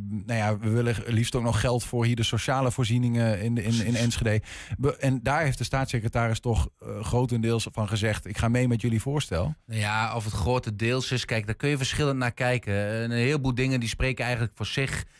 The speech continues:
Speaker 2: hè, dat je, dat je de v-, de veiligheid in de gaten houdt. Ja, dan, dan moet zo'n coa, hè, Centraal Orgaan Opvang Asielzoekers, die dat gaat, eh, eh, eh, bestieren, hè, zo'n nieuwe, eh, eh, alles gaat regelen, zo'n nieuw A Z C moet dat toch al. Kijk,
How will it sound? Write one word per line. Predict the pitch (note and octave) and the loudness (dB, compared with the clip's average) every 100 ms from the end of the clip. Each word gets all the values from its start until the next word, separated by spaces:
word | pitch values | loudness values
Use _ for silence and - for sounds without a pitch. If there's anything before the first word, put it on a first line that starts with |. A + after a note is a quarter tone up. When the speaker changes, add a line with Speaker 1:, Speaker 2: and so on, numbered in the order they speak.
| _ | _
Speaker 2:
hè, | - A2+ | -2 0
dat | G#2+ - | 0 -2
je, | G#2 G2 F#2 - _ - | 0 0 0 -6 _ -14
dat | G#2+ | -10
je | G#2 | -4
de | F#2+ | -4
v-, | F2+ - G2 | -4 -6 -4
de | G2 | -2
veiligheid | F#2+ G2+ G#2 - F#2 F2+ | -2 -2 0 0 -2 -4
in | F2+ | -2
de | E2+ | 0
gaten | F#2 F2+ F#2 F2+ | 0 -2 -2 -2
houdt. | G2 | -2
Ja, | F#2+ | -2
dan, | F#2 G2+ | -2 2
dan | G#2 A2 A#2 | 2 4 2
moet | B2+ | 2
zo'n | - B2 | 0 -2
coa, | A2+ C#3+ C#3+ B2+ B2+ | 0 0 2 2 2
hè, | B2 D3 | 0 -2
Centraal | - A#2+ A#2+ B2 | -4 -4 -2 0
Orgaan | G2+ A#2+ B2 B2 - | 0 0 0 -2 -4
Opvang | B2+ B2 A#2 | -4 -2 -2
Asielzoekers, | A2+ G#2+ C#3+ B2+ B2+ C#3 - | -2 0 0 0 -2 -2 -2
die | G#2+ | 0
dat | G#2+ - | 0 0
gaat, | G#2 G2+ A2 | 0 -2 -2
eh, | G2+ G#2 | 0 0
eh, | G2 - _ | -2 -8 _
eh, | G2+ G2+ G2+ F2+ G#2 | -2 0 2 0 0
bestieren, | G2 A2 - E3 E3+ D#3 D#3 | 0 -2 0 2 2 2 0
hè, | C#3 D3 | 0 0
zo'n | D3 C3+ | 0 0
nieuwe, | C3+ C#3 C3+ | 2 2 2
eh, | B2+ B2+ B2+ A#2 B2 B2 | 2 0 -2 -2 0 0
eh, | B2+ | 0
alles | C3+ B2 | 0 0
gaat | B2 A2 | 0 0
regelen, | C3 D#3 C3 C#3 - _ | 0 -2 -2 -4 -8 _
zo'n | - C3 | -4 -2
nieuw | B2 | 0
A | B2 | -2
Z | A2 | -2
C | B2 | 0
moet | A2+ C3 | 2 2
dat | A#2+ - | 0 -2
toch | D3 - | -2 -2
al. | E2 F2 | -4 -4
Kijk, | A#2 - - | -6 -6 -12